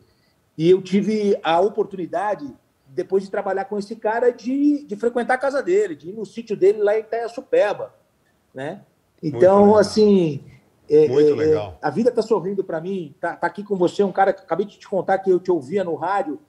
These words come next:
Speaker 1: e, e, e achava a, a, a, as montagens que vocês faziam,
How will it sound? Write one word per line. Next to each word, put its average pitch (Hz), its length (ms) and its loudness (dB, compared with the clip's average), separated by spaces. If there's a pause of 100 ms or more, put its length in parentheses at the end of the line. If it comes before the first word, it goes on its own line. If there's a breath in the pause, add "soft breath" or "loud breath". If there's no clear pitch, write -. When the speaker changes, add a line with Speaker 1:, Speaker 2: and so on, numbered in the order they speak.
(320)
Speaker 1:
e, 170 260 -6
e, 175 80 -2 (220)
e 160 40 0
achava 185 520 2
a, 160 60 -2
a, 147 340 -6
a, 135 440 -8
as 143 100 -6
montagens 170 680 2
que - 80 -16
vocês 175 280 -4
faziam, 160 720 -4